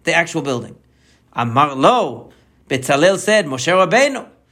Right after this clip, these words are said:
He responded and he said, "Minhago shel olam adam boneh bayit, v'achar kach machnis letocho kelim." Normally, a person first builds a structure, and then he puts into it all kinds of vessels. "Vata omer, aseh li aron vekelim u'mishkan?"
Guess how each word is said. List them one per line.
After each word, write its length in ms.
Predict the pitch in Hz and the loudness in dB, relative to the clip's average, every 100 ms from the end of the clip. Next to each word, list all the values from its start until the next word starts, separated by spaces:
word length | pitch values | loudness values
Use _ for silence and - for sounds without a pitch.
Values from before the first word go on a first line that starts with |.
| _ _ _ _ _ _ | _ _ _ _ _ _
He 140 | 151 | -4
responded 760 | 156 160 127 - 180 247 208 151 | -2 -2 -4 -2 0 0 0 -2
and 140 | 135 | -4
he 60 | 135 | -6
said, 180 | 147 135 | -6 -6
"Minhago 480 | 139 139 139 240 | -6 -6 -2 0
shel 220 | 240 170 120 | 0 -2 -4
olam 440 | 135 135 139 143 | -2 0 0 0
adam 420 | 143 139 143 143 131 | -6 -2 -2 -2 -4
boneh 360 | 139 143 143 127 | -4 -4 -2 2
bayit, 580 | 220 247 - - - - _ _ | 2 0 -6 -18 -20 -20 _ _
v'achar 280 | - 127 127 | -10 -6 -4
kach 180 | 143 - | -6 -6
machnis 400 | 160 - 170 160 | -8 -8 -8 -8
letocho 380 | 160 196 196 208 | -8 -4 -2 -2
kelim." 520 | 220 240 277 330 320 - _ _ _ _ _ - | 0 0 0 -2 -6 -12 _ _ _ _ _ -6
Normally, 680 | 160 208 254 233 170 151 151 | 0 4 4 2 0 0 -2
a 60 | |
person 480 | 143 170 180 175 143 | -2 -4 -4 -4 -8
first 480 | 123 202 254 247 160 | -2 0 0 -2 -4
builds 260 | 147 143 | -2 -2
a 60 | 135 | -4
structure, 760 | 127 135 110 - 151 160 214 - - - - _ - | -8 -10 -10 -8 -4 -2 -4 -8 -20 -20 -20 _ -6
and 180 | 170 202 | -2 0
then 140 | 285 | 0
he 80 | 302 | -2
puts 300 | - 208 - | 0 -2 0
into 320 | 170 160 156 | -4 -2 -2
it 200 | 139 123 - | -2 -2 -2
all 120 | 139 | 0
kinds 220 | 156 131 | 0 0
of 80 | 127 | 2
vessels. 400 | 123 113 101 101 | 0 0 -6 -6
"Vata 420 | 110 104 156 175 | -8 0 2 2
omer, 500 | 147 135 196 185 123 - - _ | 2 2 2 2 -2 -12 -20 _
aseh 380 | - - 196 208 | -8 -4 0 2
li 140 | 180 | 2
aron 280 | 139 151 185 | 2 2 0
vekelim 380 | 135 - 127 160 | -2 -4 -4 -2
u'mishkan?" 720 | 170 127 - 170 277 311 233 | -2 -4 -2 0 0 -4 -12